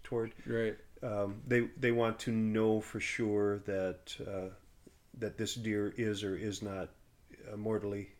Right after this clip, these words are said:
Speaker 1: hit.
Speaker 2: Mm-hmm.
Speaker 1: And sometimes he, having an experienced set of eyes and a dog on that can reaffirm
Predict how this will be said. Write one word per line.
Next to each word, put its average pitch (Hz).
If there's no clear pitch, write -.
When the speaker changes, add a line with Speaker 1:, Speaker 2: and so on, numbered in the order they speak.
Speaker 1:
hit. 104
Speaker 2:
Mm-hmm. 117
Speaker 1:
And 110
sometimes 117
he, 120
having 113
an 104
experienced 107
set 110
of 98
eyes 101
and 110
a 95
dog 101
on 104
that 98
can 98
reaffirm 107